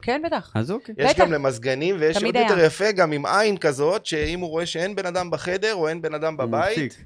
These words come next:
Speaker 3: הוא יפסיק לך את המזגן
Speaker 2: גדול
Speaker 3: לבד.
Speaker 2: מאוד, גדול מאוד. יפה מאוד. הנה, למדתי עוד משהו אצל ג'ולס ומושון.
Speaker 1: בטח, אני חושבת שצריך לקרוא לזה ג'ולס ומושון, ונגמר הסיפור, ואתה לא רצית לעשות את זה, אבל בסדר.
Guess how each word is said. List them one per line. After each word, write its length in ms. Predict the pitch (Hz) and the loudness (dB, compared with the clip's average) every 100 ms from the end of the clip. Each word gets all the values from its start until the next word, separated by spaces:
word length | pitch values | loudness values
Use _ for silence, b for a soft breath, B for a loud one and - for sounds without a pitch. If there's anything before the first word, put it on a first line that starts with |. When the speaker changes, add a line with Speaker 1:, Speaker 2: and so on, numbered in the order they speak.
| _ _ | _ _
Speaker 3:
הוא 140 | 143 | -12
יפסיק 240 | 160 - 196 | -10 -10 -12
לך 60 | |
את 80 | 185 | -6
המזגן 280 | 107 92 175 | -6 -4 -4
Speaker 2:
גדול 120 | 165 | -4
Speaker 3:
לבד. 120 | 101 95 | -4 -4
Speaker 2:
מאוד, 220 | 95 87 | -6 -8
גדול 260 | 90 87 95 90 | -12 -10 -8 -8
מאוד. 260 | 85 80 - _ _ _ | -10 -10 -16 _ _ _
יפה 160 | - 135 | 0 2
מאוד. 340 | 135 110 95 | 4 2 2
הנה, 200 | 110 139 | 2 4
למדתי 340 | 131 131 143 147 | 4 4 4 8
עוד 160 | 151 | 6
משהו 260 | 156 139 123 | 6 0 0
אצל 220 | 110 110 101 | -2 -6 -2
ג'ולס 260 | 110 95 | -4 -2
ומושון. 420 | 110 101 - 90 90 _ _ | -4 -4 -6 -8 -10 _ _
Speaker 1:
בטח, 540 | 92 - 170 180 190 - | -10 -8 -18 -14 -16 -16
אני 120 | 185 | -20
חושבת 340 | 185 208 233 214 | -18 -12 -12 -12
שצריך 200 | 175 - | -14 -10
לקרוא 220 | 208 180 | -6 -2
לזה 180 | 190 160 160 | -4 -4 -8
ג'ולס 240 | 180 165 | -8 -8
ומושון, 440 | 151 151 151 214 175 | -12 -14 -10 -8 -8
ונגמר 320 | 160 165 180 | -10 -10 -10
הסיפור, 400 | 170 - - 208 | -12 -14 -14 -12
ואתה 220 | 160 160 180 | -10 -6 -6
לא 140 | 170 | -6
רצית 220 | 160 156 | -10 -16
לעשות 380 | 143 143 - 147 | -16 -16 -16 -18
את 60 | 147 | -16
זה, 100 | 151 | -14
אבל 100 | 156 | -14
בסדר. 380 | 160 - 147 | -16 -14 -14